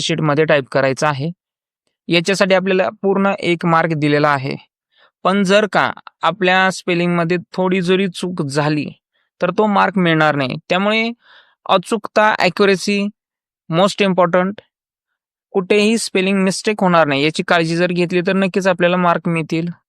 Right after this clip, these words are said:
त्यानंतर जे काही आपल्याला सब्जेक्ट दिलेला असतो, तो सब्जेक्ट टाईप करण्यासाठी सुद्धा आपल्याला एक मार्क दिलेला आहे. पण अट काय सांगितली?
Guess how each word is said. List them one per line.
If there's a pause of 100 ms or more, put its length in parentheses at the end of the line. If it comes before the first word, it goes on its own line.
(1500)
त्यानंतर (220)
जे
काही
आपल्याला
सब्जेक्ट
दिलेला
असतो, (1000)
तो
सब्जेक्ट
टाईप (100)
करण्यासाठी
सुद्धा
आपल्याला
एक
मार्क
दिलेला
आहे. (760)
पण (200)
अट
काय
सांगितली?